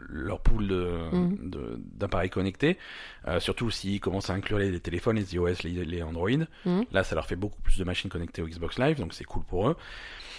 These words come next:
Speaker 1: Pour, euh, pour Nintendo, si on va vraiment au bout de, de, des spéculations suite à ça, euh, ça pourrait, ça pourrait remplir des, ça pourrait corriger des gros points faibles des, des machines de Nintendo.
Speaker 2: Mhm.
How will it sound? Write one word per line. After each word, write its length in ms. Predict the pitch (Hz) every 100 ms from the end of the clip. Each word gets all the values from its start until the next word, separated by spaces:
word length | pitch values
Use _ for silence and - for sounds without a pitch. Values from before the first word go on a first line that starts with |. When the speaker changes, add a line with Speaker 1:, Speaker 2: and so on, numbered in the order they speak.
| - - - -
Speaker 1:
Pour, 260 | 135 135 127
euh, 500 | 120 117 120 113 113
pour 180 | 131
Nintendo, 440 | 160 180 143 139 214
si 120 | -
on 40 |
va 100 | 123 113
vraiment 280 | 131 190
au 60 | 147
bout 260 | 110 151 165
de, 960 | 123 117 113 104 104 98 98 95 92 90
de, 500 | 90 92 95 90 90
des 160 | 98
spéculations 580 | - - - 101 - 113
suite 200 | - -
à 60 | 85
ça, 280 | 135 185 196
euh, 400 | 92 90 85 -
ça 260 | - - 80
pourrait, 340 | 107 113 120
ça 160 | - -
pourrait 240 | 127 117 127
remplir 480 | 110 - 147 156
des, 480 | 127 110 101 98 95 92 90 82 76 71 - - - -
ça 100 | -
pourrait 180 | - 110
corriger 360 | 104 107 131
des 100 | 110
gros 300 | 117 101 135
points 240 | 139 117 98
faibles 340 | 110 127 117
des, 600 | 101 95 95 92 87 87
des 100 | 92
machines 260 | 95 - 107
de 60 |
Nintendo. 380 | 98 90 85 80 - - -
Speaker 2:
Mhm. 180 | 165